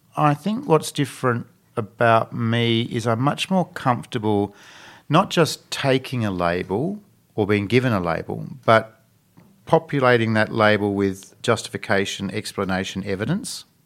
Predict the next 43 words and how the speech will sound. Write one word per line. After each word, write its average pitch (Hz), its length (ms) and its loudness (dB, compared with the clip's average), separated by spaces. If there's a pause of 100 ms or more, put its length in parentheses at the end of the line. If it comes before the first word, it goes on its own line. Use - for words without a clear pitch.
I - 600 -20
think - 180 -2
some 156 260 4
people 135 280 4
are 113 60 2
comfortable 120 440 -2
to 110 100 -6
take 120 300 0
a 113 60 -2
label 101 380 2
because 101 440 -6
it 98 140 -4
sort 95 200 -6
of 95 100 -6
suits, - 380 -6
it, 113 180 -10
it's 120 140 -4
something 123 300 0
they 104 100 2
put 113 220 -4
on 95 120 0
their 92 220 -2
armour. 90 440 -4 (800)
"Oh, 104 240 -6
you 95 120 -8
know, 98 120 -6
I 107 180 -4
am 90 260 -8 (1040)
conservative," 95 580 -6
or, - 120 -8
"I 104 140 -4
am 92 140 -8
moderate," 92 340 -8
and 87 80 -14
then 82 120 -18 (160)
get 113 140 -8
out 104 220 -8
there 95 120 -10
and 95 140 -16
fight. - 300 -12 (480)
No, 147 540 0
I 139 80 0
think, 160 280 -4